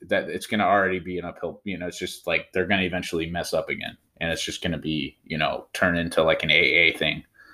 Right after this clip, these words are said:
right? Um, n-, nothing wrong with A A, by the way. Just, it's, it's a little bit more, you know, focused on where you, who you are rather than, like, where you, you know, like, there's no, like,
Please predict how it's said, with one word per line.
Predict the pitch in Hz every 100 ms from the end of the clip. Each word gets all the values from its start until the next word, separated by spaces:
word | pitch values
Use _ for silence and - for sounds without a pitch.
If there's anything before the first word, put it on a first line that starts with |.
| - - _
right? | 85 90 80 - _ - - - _ _ _ _ _ _ _ - - -
Um, | 92 82 82 80 - _ _ _ -
n-, | - -
nothing | - 117 113
wrong | 98 90
with | 82
A | 82 76
A, | 80
by | 80
the | 80
way. | 78 80
Just, | 107 104 - - _ _ _ _ _ _ _
it's, | 190 190 - - - -
it's | 95 -
a | 104
little | 101 110
bit | 101 104
more, | 92 101 98 95 90 - - _ _ _
you | 101 95
know, | 85
focused | - 98 95 95 -
on | 92 92 90 87 85 - _ _ _ _ _ _ _ _ _ _ _ _ _ -
where | 98 110 110
you, | 107 - 98 -
who | - 139
you | 135 127 120
are | 117 123
rather | 117 110 110 104
than, | 101
like, | 101 95 101
where | 107
you, | 104 98 92 -
you | 104
know, | 92 87
like, | 92
there's | 107 101
no, | 107 110 107
like, | 98 87